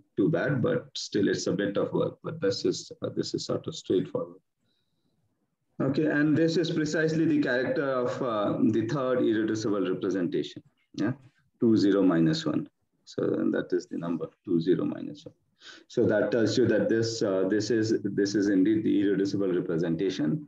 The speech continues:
of dim-, of, uh, dimension two of S three. Okay, is, is that okay?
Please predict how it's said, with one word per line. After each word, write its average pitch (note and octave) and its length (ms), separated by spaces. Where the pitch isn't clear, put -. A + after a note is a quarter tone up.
of F2 200
dim-, F#2 300
of, F2+ 440
uh, D#2+ 280
dimension E2+ 560
two - 200
of D#2+ 160
S - 260
three. - 640
Okay, A#2+ 240
is, C#3 160
is C#3+ 280
that D3+ 200
okay? G#3 280